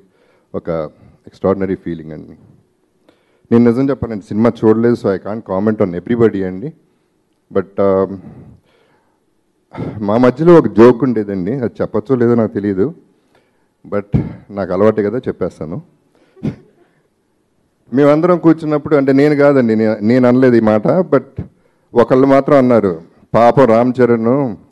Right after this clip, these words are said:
చాలా కాస్ట్లీ జూనియర్ ఆర్టిస్టులను పెట్టుకున్నారు మనందరినీ." But ఫైనల్గా ప్రోడక్ట్ వచ్చేవాడికి సురేందర్ రెడ్డి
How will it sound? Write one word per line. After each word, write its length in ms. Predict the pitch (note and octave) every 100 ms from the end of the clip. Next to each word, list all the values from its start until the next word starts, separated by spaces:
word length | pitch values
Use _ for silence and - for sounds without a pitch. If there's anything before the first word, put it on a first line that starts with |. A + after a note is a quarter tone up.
| - G2
చాలా 260 | G#2 C3
కాస్ట్లీ 600 | C#3 B2+ A#2+ A#2 - D3
జూనియర్ 340 | A#2+ A#2+ B2+ B2
ఆర్టిస్టులను 480 | A2 A2 - A#2+
పెట్టుకున్నారు 640 | G2+ - A2 G2+ F2 A2 B2 _ _ _ -
మనందరినీ." 600 | G#2+ A2 G#2+ G#2+ G#2 C#3 - D3+ _ _ _ - _ _ - _ _ _ - _ - - _ D#3 _ - - - - _ - - - _ _ _ _ _ A#2+ - - - - - _ _ _ _ _ _ _ _ G#2 A2
But 360 | B2 G2+ - - - - _ _ _
ఫైనల్గా 440 | - B2+ F3 F3+ E3
ప్రోడక్ట్ 540 | - C3+ D3 E3+ E3
వచ్చేవాడికి 640 | C#3+ C3 A#2+ G#2+ F#2+ A2 E3 - _ _ _
సురేందర్ 380 | A2 A2+ C3 B2+
రెడ్డి 400 | A#2 F#2 E2+ D2+